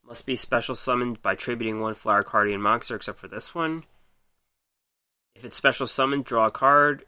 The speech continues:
and you do show it. If it's a monster, look at the top three cards of your opponent's deck and place them in any order you want, in the top or bottom of the deck. Otherwise, send it to the graveyard.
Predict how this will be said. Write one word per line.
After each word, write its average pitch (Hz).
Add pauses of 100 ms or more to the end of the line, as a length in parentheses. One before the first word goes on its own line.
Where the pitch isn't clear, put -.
and 101
you 98
do 127
show 123
it. 131 (120)
If 113
it's -
a 107
monster, 139 (1040)
look 117
at 110
the 113
top -
three 117
cards 113
of 98
your 107
opponent's 123
deck 143 (420)
and 95
place 120
them 120
in 107
any 104
order 107
you 87
want, 113 (500)
in 110
the 104
top -
or 123
bottom 107
of 95
the 87
deck. - (680)
Otherwise, 120
send 113
it 107
to 110
the 98
graveyard. 104